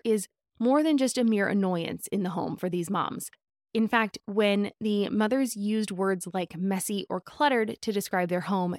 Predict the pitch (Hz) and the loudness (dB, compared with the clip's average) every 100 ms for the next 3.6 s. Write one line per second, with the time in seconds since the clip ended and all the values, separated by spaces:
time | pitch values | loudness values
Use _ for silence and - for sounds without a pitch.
0 | - 196 - - 214 - 339 370 359 - | -6 -8 -6 -6 -6 -6 -4 -4 -6 -6
1 | 233 208 202 185 190 - - 185 175 196 | -2 0 0 -2 -4 -10 -6 -4 0 0
2 | 220 277 302 302 302 240 214 208 - 202 | 0 0 0 2 4 4 4 2 -2 -6
3 | - 180 - 180 170 156 | -4 -6 -4 -4 -4 -6